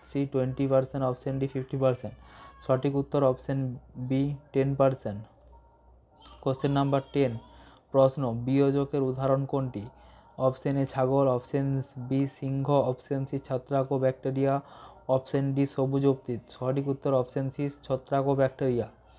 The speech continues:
কোশ্চেন নাম্বার ইলেভেন, প্রশ্ন, বাস্তুতন্ত্রের ভারসাম্য বজায় রাখতে কারা ভূমিকা সবচেয়ে গুরুত্বপূর্ণ? অপশন এ উৎপাদক, অপশন বি খাদক, অপশন সি বিয়োজক, অপশন ডি জল। সঠিক উত্তর অপশন সি বিয়োজক। কোশ্চেন নাম্বার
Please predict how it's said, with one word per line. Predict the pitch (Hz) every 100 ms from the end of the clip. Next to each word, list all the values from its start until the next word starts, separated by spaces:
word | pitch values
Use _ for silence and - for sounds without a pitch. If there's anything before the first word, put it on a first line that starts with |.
| - - - - -
কোশ্চেন | 139 - 139
নাম্বার | 139 139
ইলেভেন, | 131 135 131 120 107 - _ _ _ _ - _ _ _ - - -
প্রশ্ন, | - 135 135 131 123
বাস্তুতন্ত্রের | 123 123 - 143 139 139
ভারসাম্য | 131 127 - 139 139 131
বজায় | 131 135
রাখতে | 135 135 -
কারা | 135 127 135
ভূমিকা | 131 131 139 139
সবচেয়ে | 135 131 131 139
গুরুত্বপূর্ণ? | 131 135 143 135 131 113 101 - - - - _
অপশন | 127 131 - 143
এ | 139
উৎপাদক, | 135 - 139 139 131
অপশন | 127 - 139 135 135
বি | 135 139 139 135
খাদক, | - 135 139 135
অপশন | 127 127 - 139 135
সি | 139
বিয়োজক, | 127 135 135 139 131
অপশন | 127 - - 135
ডি | 139
জল। | 135 139 120
সঠিক | 113 135 135
উত্তর | 139 139 143
অপশন | 131 131 135 135
সি | -
বিয়োজক। | 135 131 139 127 110 - - _ _ _ - - - - _ _ -
কোশ্চেন | 143 135 143
নাম্বার | 139 139